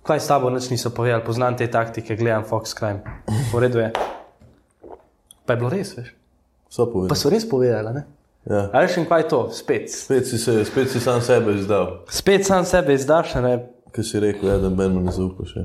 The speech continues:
Speaker 1: In greš spet neka družbeno koli-, koristna dela delat, a ne?
Speaker 2: Ja,
Speaker 1: A,
Speaker 2: a pa
Speaker 1: a,
Speaker 2: šel za to sedet?
Speaker 1: Ne, se, se, jaz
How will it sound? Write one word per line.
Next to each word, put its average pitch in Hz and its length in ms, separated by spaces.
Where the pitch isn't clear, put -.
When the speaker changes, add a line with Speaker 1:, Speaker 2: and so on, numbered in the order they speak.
Speaker 1:
In 123 200
greš 135 320
spet 123 260
neka 117 300
družbeno 117 440
koli-, 113 440
koristna 113 420
dela 196 320
delat, 165 480
a 104 140
ne? 107 160
Speaker 2:
Ja, 104 240
Speaker 1:
A, 101 140
Speaker 2:
a - 80
pa 110 80
Speaker 1:
a, 120 80
Speaker 2:
šel 117 180
za 110 80
to 117 160
sedet? 92 380
Speaker 1:
Ne, 202 340
se, - 240
se, 131 260
jaz 165 260